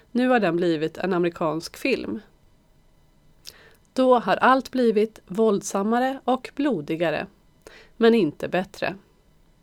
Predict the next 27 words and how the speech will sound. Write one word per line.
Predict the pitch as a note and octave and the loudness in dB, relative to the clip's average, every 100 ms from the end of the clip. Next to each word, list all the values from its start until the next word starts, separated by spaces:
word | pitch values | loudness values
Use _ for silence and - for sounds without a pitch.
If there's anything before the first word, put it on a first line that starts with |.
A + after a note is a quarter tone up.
| _ _ _ _ - _ _ _ _ _ _ | _ _ _ _ -20 _ _ _ _ _ _
Tre | - C4+ | 4 4
sekunder | F#3 A#3 A3 G#3 G#3 | 4 0 0 4 4
är | F3+ G#3+ | 4 4
en | A3 | 2
film | A3 F3+ E3 F3 F3 | 0 0 2 2 2
där | G#3 | 4
nästan | A3+ G#3+ E3 D#3+ | 4 2 -4 0
alla | A#3+ A3 G3 A3+ G3+ | 2 2 2 2 0
är | F3+ | -2
tysta | D#3 - A#3+ - - B3+ A#3+ | -6 -4 -4 -4 -2 0 0
och | F#3+ - - | -4 -12 -4
tuffa. | A3+ G3 - F3 E3+ _ _ _ _ - - - _ | -2 -2 0 -2 -2 _ _ _ _ -20 -20 -20 _
Joel | - F#3+ F#3 F3+ | 0 2 2 2
Kinnaman | B3 G3 F#3+ A3 A#3+ | 0 2 2 2 2
spelar | A#3 A#3 G3+ F#3 F3+ | -2 0 0 2 0
Peter | - G#3+ F#3+ - F3+ | 0 -2 -2 -2 -4
Koslov. | F3 - A#3+ - - - - - _ _ _ _ _ _ - - _ - | -4 -2 -2 -2 -6 -8 -10 -20 _ _ _ _ _ _ -20 -20 _ 0
Jag | B3+ | 0
tror | - G3+ A3+ | 4 4 6
inte | A3+ E3+ F3 | 2 0 -4
att | - | 0
han | A#3 A#3 A#3 - | 2 2 0 -2
eller | A3 | 0
någon | G#3+ B3+ G#3 A#3+ | 2 0 0 0
annan | A#3+ F#3 F3 | 0 2 0
i | |
filmen | F3 E3+ E3 E3 E3+ | -2 -4 -2 0 -2